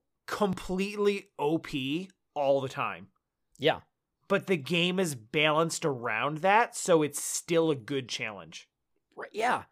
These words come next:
Speaker 2: It's, it's, and, okay, so the game is hard. There's,
Speaker 1: It's
Speaker 2: there
Speaker 1: really hard.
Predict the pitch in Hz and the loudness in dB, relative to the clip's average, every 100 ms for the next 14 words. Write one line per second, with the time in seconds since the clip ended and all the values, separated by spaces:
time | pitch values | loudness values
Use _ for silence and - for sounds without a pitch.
0 | _ - 202 185 - 180 - - - _ | _ -4 -4 -2 -2 -2 -2 -8 -12 _
1 | _ - 175 247 247 175 - _ _ _ | _ -2 0 0 -2 -6 -10 _ _ _
2 | _ - 190 139 156 151 180 143 - 90 | _ -2 0 0 -2 0 0 -2 -6 -8
3 | 78 - _ _ _ _ - 208 - 135 | -10 -14 _ _ _ _ 2 2 2 0
4 | 143 185 190 165 135 143 135 92 | 2 4 4 4 4 6 6 0